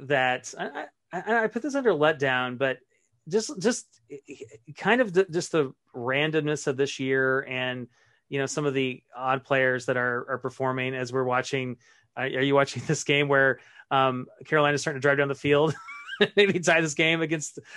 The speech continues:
against the, um, um, the Falcons? But anyway, sorry, I got distracted. So, Will, i-, if, if I would have told you, g-, like, going into, like, before the season, I said, "Okay,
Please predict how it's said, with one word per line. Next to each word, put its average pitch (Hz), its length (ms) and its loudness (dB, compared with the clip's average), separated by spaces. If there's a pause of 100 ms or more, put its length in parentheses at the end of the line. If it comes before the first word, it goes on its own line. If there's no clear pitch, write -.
(100)
against 156 340 -2
the, 151 340 6
um, 139 520 2 (600)
um, 131 540 2
the 135 80 -2
Falcons? 135 460 0
But 127 200 0 (180)
anyway, 123 340 -4 (100)
sorry, 135 180 0
I - 20 -2
got 127 140 -2
distracted. 123 480 -2 (240)
So, 180 340 6
Will, 165 400 6 (120)
i-, 175 140 2
if, 185 240 4
if 180 160 4
I 220 100 6
would 269 120 4
have 233 80 2
told 185 300 4
you, 147 240 0
g-, 135 240 -10
like, 139 200 -2
going 147 260 -2
into, 135 720 -2
like, 147 240 -2
before 175 260 2
the 165 60 -2
season, 123 320 0
I 123 60 0
said, 151 180 0
"Okay, 143 260 4